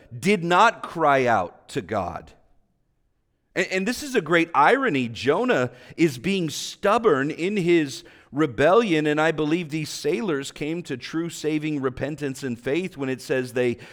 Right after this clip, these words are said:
feared the Lord exceedingly and offered a sacrifice to the Lord and made vows. We don't know for sure, but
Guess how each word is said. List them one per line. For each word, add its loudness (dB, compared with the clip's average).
feared -2
the 0
Lord -2
exceedingly -8
and -8
offered -6
a -10
sacrifice -4
to -18
the -10
Lord -8
and -10
made -10
vows. -14
We 0
don't 2
know -2
for -8
sure, -4
but 0